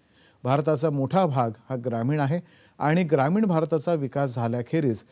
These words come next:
भारताची विकसित राष्ट्र अशी ओळख निर्माण होणार नाही, असं ते म्हणाले. पंचायती राज विभागानं निश्चित केलेल्या नऊ शाश्वत विकास ध्येयांमधल्या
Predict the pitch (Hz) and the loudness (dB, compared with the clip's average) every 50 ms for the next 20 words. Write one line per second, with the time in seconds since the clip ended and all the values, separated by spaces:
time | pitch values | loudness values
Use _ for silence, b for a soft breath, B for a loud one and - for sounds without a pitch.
0 | b b b b _ 110 113 127 139 147 139 160 147 - - 180 165 135 123 131 | b b b b _ -4 -2 -2 -2 0 -2 -2 -2 -2 -2 -2 -2 -2 -4 -4
1 | - 190 180 - 240 208 190 160 143 127 - - - 131 127 120 b b b b | -2 -2 -2 -2 -2 -2 0 0 0 -2 -2 -4 -4 -4 -4 -4 b b b b
2 | b - 139 143 - - 190 202 - - 147 151 185 190 - 165 151 143 139 139 | b -4 -4 -4 -2 -2 -4 -4 -4 -2 0 0 0 0 -2 -4 -4 -2 -2 -2
3 | 135 123 127 127 127 123 123 117 113 107 120 151 156 120 - 117 101 110 95 87 | -2 -2 -2 -4 -4 -4 -4 -4 -4 -4 -2 -2 -4 -4 -4 -6 -6 -6 -8 -8
4 | 92 90 82 76 73 _ _ _ b b b b b b b b _ - 151 151 | -8 -10 -10 -14 -18 _ _ _ b b b b b b b b _ 0 2 2
5 | 151 196 196 196 175 208 202 180 165 170 160 147 160 147 151 147 143 147 143 151 | 4 4 2 4 4 4 4 6 4 4 4 0 -2 -2 0 0 0 0 0 0
6 | 156 151 135 120 - - 147 139 - 151 143 143 135 120 101 92 92 b b b | -2 -2 -4 -4 -4 -6 -6 -4 -2 -2 0 0 0 0 -2 -4 -10 b b b
7 | b b b - 135 147 160 180 208 220 196 - - 139 131 135 - - 220 214 | b b b -4 0 2 2 4 2 2 0 0 -2 -2 -2 -2 -2 -2 -4 -4
8 | 175 170 165 151 - 156 156 156 139 131 135 131 131 135 135 135 139 127 123 113 | -2 -2 -4 -2 0 0 0 0 0 0 0 0 0 0 0 -2 -2 -2 -4 -6
9 | 101 | -6